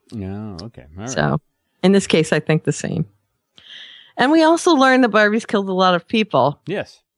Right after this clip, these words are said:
Speaker 2: And, uh, I think a lot of that has to do with war, since we know he was
Speaker 1: In the military.
Speaker 2: in the military, but I think some of it might have been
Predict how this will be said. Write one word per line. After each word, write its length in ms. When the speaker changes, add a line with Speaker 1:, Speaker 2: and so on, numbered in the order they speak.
Speaker 2:
And, 280
uh, 100
I 100
think 200
a 60
lot 240
of 140
that 200
has 240
to 120
do 180
with 180
war, 500
since 260
we 120
know 180
he 140
was 380
Speaker 1:
In 140
the 60
military. 520
Speaker 2:
in 160
the 80
military, 640
but 240
I 120
think 320
some 240
of 160
it 160
might 200
have 180
been 580